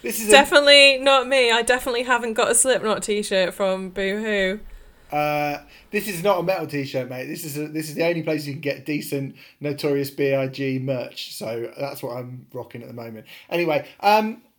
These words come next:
Speaker 1: yeah, I, I, to be honest, I never really got into the Murder Dolls. I have to say, it was probably, I, I, I don't remember listening to the record when I first, when it first came out. Um,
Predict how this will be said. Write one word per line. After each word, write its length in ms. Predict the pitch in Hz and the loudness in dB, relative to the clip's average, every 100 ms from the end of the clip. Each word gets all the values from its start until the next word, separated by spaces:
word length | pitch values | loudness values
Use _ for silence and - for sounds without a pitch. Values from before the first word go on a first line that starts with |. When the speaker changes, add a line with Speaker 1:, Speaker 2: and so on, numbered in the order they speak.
| _ _ _ | _ _ _
Speaker 1:
yeah, 220 | - 269 262 | 4 4 6
I, 240 | 285 285 - | 4 4 2
I, 160 | 254 | 0
to 160 | 247 220 | 0 -2
be 100 | 277 | 2
honest, 220 | 277 - | 2 0
I 80 | 208 | -2
never 280 | 233 220 208 | -2 0 0
really 340 | 196 185 180 | 2 4 2
got 240 | 165 160 156 | 2 2 0
into 760 | 147 135 - 131 127 123 120 | -6 -6 -4 -4 -4 -6 -10
the 100 | 135 | -8
Murder 300 | 135 139 131 | -2 -2 -2
Dolls. 340 | 117 131 127 127 | -4 -6 -6 -6
I 80 | 139 | -4
have 160 | 160 | -4
to 80 | 139 | -6
say, 360 | 131 139 135 135 | -4 -2 -2 -4
it 120 | 151 | -4
was 260 | 185 190 185 | 0 0 -2
probably, 680 | - 233 226 175 165 - - | -2 -2 0 -2 -2 -4 -8
I, 80 | 165 | -6
I, 300 | 180 170 131 - | -4 -4 -6 -10
I 100 | 147 | -10
don't 340 | 139 170 175 | 0 0 0
remember 280 | 156 165 170 | -4 -4 -4
listening 360 | 165 165 170 165 | -6 -6 -10 -10
to 100 | 160 | -8
the 80 | 160 | -6
record 380 | 165 185 190 190 - _ | -6 -6 -8 -10 -20 _
when 140 | 147 143 | -8 -8
I 60 | |
first, 400 | 135 147 143 - - - | -6 -6 -8 -14 -20 -16
when 100 | - | -14
it 80 | 147 | -6
first 240 | 151 143 151 | -4 -4 -4
came 200 | 143 156 | -4 -2
out. 280 | 175 185 - _ _ | -4 -6 -14 _ _
Um, 580 | 147 147 151 151 151 | -2 0 -2 -4 -8